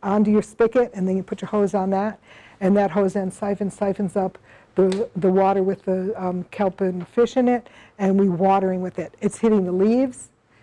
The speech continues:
it's hitting the soil, it's feeding it in every way you can. If you're just trying to do a foliar feed, you wanna get the underside, because the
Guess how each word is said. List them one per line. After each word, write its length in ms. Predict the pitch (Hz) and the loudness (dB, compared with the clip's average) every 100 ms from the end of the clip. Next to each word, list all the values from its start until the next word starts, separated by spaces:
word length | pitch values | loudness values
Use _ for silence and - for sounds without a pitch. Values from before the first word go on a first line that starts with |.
| _ | _
it's 80 | - | -4
hitting 260 | 214 190 180 | 0 0 -4
the 60 | |
soil, 540 | - - 196 208 208 - | -8 0 2 2 0 -4
it's 180 | 175 - | -14 -6
feeding 360 | 208 190 190 | -2 0 -2
it 120 | 185 | -2
in 60 | 196 | -2
every 200 | 185 185 | 0 2
way 160 | 180 175 | 2 0
you 60 | |
can. 280 | 170 190 170 | -2 -6 -6
If 180 | 185 - | -8 -2
you're 100 | 196 | -2
just 300 | 170 240 - | 2 0 0
trying 280 | - 233 208 | 0 2 2
to 80 | 185 | 0
do 160 | 196 | 0
a 40 | 180 | -2
foliar 520 | - 233 240 208 180 | 2 2 4 2 0
feed, 260 | 185 175 175 | -2 -2 -4
you 280 | - _ | -14 _
wanna 160 | 196 185 | -2 -2
get 160 | 180 185 | -2 -2
the 100 | 190 | -2
underside, 520 | 185 175 180 160 170 _ _ _ _ _ _ _ _ _ | -2 -8 -12 -12 -16 _ _ _ _ _ _ _ _ _
because 320 | 190 208 156 | -2 0 -2
the 220 | 160 185 | -2 -4